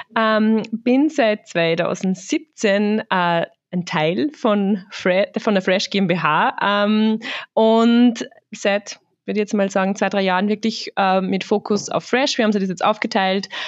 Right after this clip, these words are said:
Ähm, und kurz noch zu mir, ich bin dreißig Jahre, komme eigentlich aus einer ganz anderen Branche, ähm, und bin durch sehr viele Zufälle, ähm, zum Klaus gekommen und zum Thema Textil. Genau.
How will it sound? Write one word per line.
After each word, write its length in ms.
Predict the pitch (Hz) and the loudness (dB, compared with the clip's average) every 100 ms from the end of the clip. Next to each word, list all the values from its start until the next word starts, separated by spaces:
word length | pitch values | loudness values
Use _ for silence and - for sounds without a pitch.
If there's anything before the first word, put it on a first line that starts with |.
| - - | -12 -4
Ähm, 420 | 185 190 185 190 185 - | 0 2 2 0 -2 -2
und 920 | 185 185 180 180 180 175 175 175 - - | 0 2 2 2 0 0 -2 -4 -12 -8
kurz 220 | - 233 | -2 -2
noch 80 | 196 | -2
zu 100 | 175 | -2
mir, 300 | 202 302 285 | 2 2 2
ich 100 | 208 | 0
bin 120 | 185 | -2
dreißig 440 | 175 185 269 - 240 | -2 -2 -2 -4 -2
Jahre, 340 | 220 208 208 | 0 2 -2
komme 240 | 208 226 190 | 0 0 2
eigentlich 320 | 170 175 175 | 0 -2 -2
aus 120 | 170 | -2
einer 100 | 165 | -2
ganz 240 | 175 247 | 2 2
anderen 320 | 269 220 220 226 | 2 2 2 2
Branche, 640 | - 190 208 - 208 220 - - - - | 2 2 2 2 0 0 -6 -14 -8 -2
ähm, 420 | 196 196 196 202 | 0 2 2 0
und 360 | 202 202 202 196 | 0 -2 -2 -2
bin 340 | 196 208 208 - | 0 2 0 0
durch 220 | 220 220 | -2 -2
sehr 260 | - 226 240 | -2 0 2
viele 200 | 254 254 | 0 0
Zufälle, 760 | - 320 240 196 208 220 - - | -2 0 2 2 2 2 -2 -2
ähm, 420 | 196 196 202 196 | 0 2 0 -2
zum 160 | - 233 | -2 -2
Klaus 440 | 220 160 175 226 | 0 2 0 0
gekommen 580 | 233 226 220 220 220 233 | -6 -2 0 0 2 0
und 560 | - 202 202 202 190 - | 0 -2 0 0 -4 -6
zum 160 | 214 | -4
Thema 240 | 185 202 196 | -2 -2 0
Textil. 720 | 190 175 - _ 175 151 143 - _ _ | -2 -6 -10 _ -4 -4 -6 -12 _ _
Genau. 300 | - 165 - | -4 -4 -6